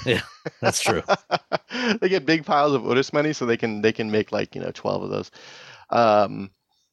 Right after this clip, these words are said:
Speaker 2: but it's still cool. I mean, I like, I like s-, anything that's been safaried out. I wanted to safari out that X-Type, and then I realized I don't care about the X-Type. Um, so I st-,
Speaker 1: <laughs>
Speaker 2: I, I, I still have that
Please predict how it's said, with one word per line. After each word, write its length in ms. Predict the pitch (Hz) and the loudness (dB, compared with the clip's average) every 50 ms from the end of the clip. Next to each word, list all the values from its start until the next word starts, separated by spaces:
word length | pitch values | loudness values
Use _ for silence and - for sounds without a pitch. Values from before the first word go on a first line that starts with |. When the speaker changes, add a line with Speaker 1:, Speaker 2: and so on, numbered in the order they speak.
| _ _ _ - - | _ _ _ -12 -2
Speaker 2:
but 100 | 127 139 | -2 0
it's 100 | 143 - | 0 -2
still 200 | - - 214 233 | 0 0 0 0
cool. 340 | - - 160 170 180 160 127 | 0 -2 -4 -2 0 0 0
I 80 | 117 113 | 0 0
mean, 140 | 120 120 | -2 -2
I 80 | 120 131 | -2 0
like, 280 | 135 139 135 - - - | 0 0 -2 -4 -2 -2
I 140 | - 143 | -2 0
like 200 | 147 156 160 151 | 0 0 0 -2
s-, 140 | - - - - | -2 -6 -8 -6
anything 420 | 139 135 135 127 110 120 117 113 | -2 0 0 0 0 -2 -2 -2
that's 160 | 107 98 - - | -4 -8 -10 -8
been 160 | - 101 98 | -8 -8 -8
safaried 500 | - - 101 - - 101 98 98 95 92 | -8 -10 -10 -6 -2 -2 0 0 0 0
out. 280 | 95 101 104 104 - - | 2 2 2 2 0 -2
I 80 | - 127 | -2 0
wanted 280 | 123 139 147 147 139 120 | 2 2 4 4 4 4
to 100 | 123 120 | 2 2
safari 440 | - - 120 - - 113 110 110 107 | 2 0 -8 0 2 4 4 4 4
out 140 | 107 104 | 2 0
that 140 | - - - | -2 -4 -2
X-Type, 520 | - - - - - - 127 123 120 - - | -2 -4 -6 -6 -4 0 0 0 0 0 -4
and 100 | 104 101 | -6 -4
then 80 | 101 | -2
I 80 | 101 101 | -2 -2
realized 340 | 98 98 98 101 101 95 98 | -2 -2 -4 -4 -4 -4 -4
I 60 | 95 | -4
don't 160 | 95 - - | -4 -6 -6
care 140 | - 104 101 | -4 -4 -2
about 220 | 101 104 107 - | -2 -2 -2 -2
the 120 | - 110 107 | 0 0 0
X-Type. 460 | 107 - - - 113 117 117 _ - _ _ _ _ _ _ _ _ - | -2 -4 -2 -2 0 0 0 _ -8 _ _ _ _ _ _ _ _ -6
Um, 240 | - 98 92 92 - | -6 -4 -2 -2 -2
so 120 | - - 156 | 0 0 0
I 40 | - | 0
st-, 160 | 143 - - | 0 -2 -2
Speaker 1:
<laughs> 40 | - | 0
Speaker 2:
I, 120 | 98 110 - | -2 -2 -2
I, 220 | - - - 120 120 - | 0 -2 -2 -2 0 0
I 100 | - - | 0 -2
still 220 | - - 143 127 | -2 -2 -6 -6
have 220 | 110 113 107 104 | -2 0 0 0
that 160 | 95 - - | 0 -4 -8